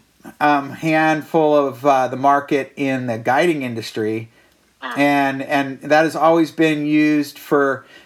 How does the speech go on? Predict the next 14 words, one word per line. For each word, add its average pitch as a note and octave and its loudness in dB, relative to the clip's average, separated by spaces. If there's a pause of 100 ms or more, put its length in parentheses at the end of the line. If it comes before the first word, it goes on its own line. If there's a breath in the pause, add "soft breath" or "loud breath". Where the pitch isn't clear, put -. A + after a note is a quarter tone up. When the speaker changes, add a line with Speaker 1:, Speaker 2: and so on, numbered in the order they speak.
(160 loud breath)
Speaker 1:
kind D#3 2
of C3+ -4 (280 soft breath)
getting F3+ 2
feedback E3 2
on D3+ 2
a C#3+ 2
product. C#3+ 2
And, C3+ 0
um, B2+ 0
we, C3 -4
we D3+ 2
make C#3+ 0
some, C3 -4
some B2+ -6